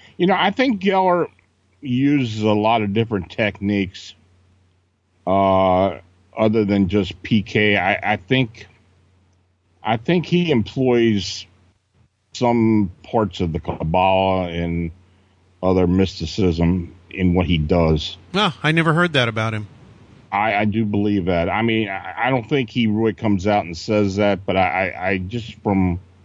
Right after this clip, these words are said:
Speaker 1: what I sense, some of the things I have heard him say and others say, I, I think he, um, I think he may be involved with that as well, and I think that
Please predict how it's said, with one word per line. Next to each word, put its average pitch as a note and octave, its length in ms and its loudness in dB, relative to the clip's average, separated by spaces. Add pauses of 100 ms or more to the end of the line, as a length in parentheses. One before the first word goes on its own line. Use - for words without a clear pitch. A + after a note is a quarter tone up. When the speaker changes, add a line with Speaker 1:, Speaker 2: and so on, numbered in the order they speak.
(480)
Speaker 1:
what G2+ 180 2
I G2+ 140 4
sense, G2+ 460 0
some G#2 360 -2
of F#2 120 0
the - 40 -20
things F#2+ 300 -2
I F#2 120 2
have F2 120 0
heard F2 220 2
him F2+ 160 2
say G2 560 0 (440)
and F2+ 160 -2
others F#2 380 0
say, F#2 220 0
I, F2+ 320 0
I F#2+ 40 -6
think C3 300 -4
he, A2 320 0
um, F2+ 340 2 (1200)
I F#2+ 140 -4
think C3 240 -2
he C3 140 0
may G2+ 220 2
be F2 260 0
involved E2 580 0
with D#2 140 -6
that D#2+ 280 0 (240)
as D#2+ 180 -4
well, E2+ 440 0
and E2 100 2
I F2+ 100 2
think G2+ 240 0
that G2+ 160 0